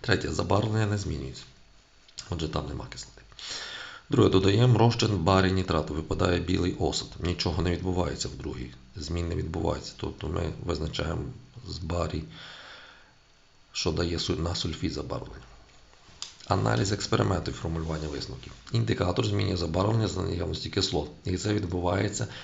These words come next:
лише в одній пробірці. Отже, в пробірці два хлоридна кислота. Осад утворюється у разі додавання барій нітрату лише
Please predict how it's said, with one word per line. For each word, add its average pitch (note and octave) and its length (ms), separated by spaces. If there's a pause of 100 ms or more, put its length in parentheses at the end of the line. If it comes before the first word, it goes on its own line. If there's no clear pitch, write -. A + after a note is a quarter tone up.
(140)
лише F#2+ 260
в G2 60
одній F2+ 200
пробірці. D#2+ 560
Отже, F2+ 320
в G2 40
пробірці F#2+ 540
два F#2+ 220
хлоридна F2 460
кислота. D#2+ 460 (800)
Осад C3+ 320
утворюється B2+ 640
у A2 280
разі G2+ 340
додавання F#2 520
барій E2 280
нітрату E2 440
лише G#2 460